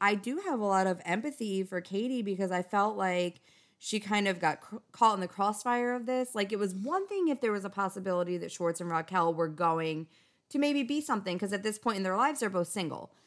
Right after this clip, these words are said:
But now that we know that she was actually hooking up with Sandoval, it makes it even more of a shitty situation that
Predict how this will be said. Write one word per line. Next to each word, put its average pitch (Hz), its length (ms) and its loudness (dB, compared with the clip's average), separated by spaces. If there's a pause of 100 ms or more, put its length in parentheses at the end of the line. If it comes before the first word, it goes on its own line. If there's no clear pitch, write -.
(260)
But 202 100 0
now 208 180 8
that 196 140 0
we 190 140 0
know 185 200 4
that 180 180 -2
she 180 500 -4
was 170 200 -4 (120)
actually 196 400 4
hooking 185 260 -2
up 175 100 -4
with 170 120 -6
Sandoval, 196 640 2
it 190 220 -4
makes 247 300 -2
it 233 120 2
even 220 320 0
more 202 220 2
of 202 100 -4
a 175 40 0
shitty 202 500 -2
situation 208 800 -2 (400)
that 180 580 4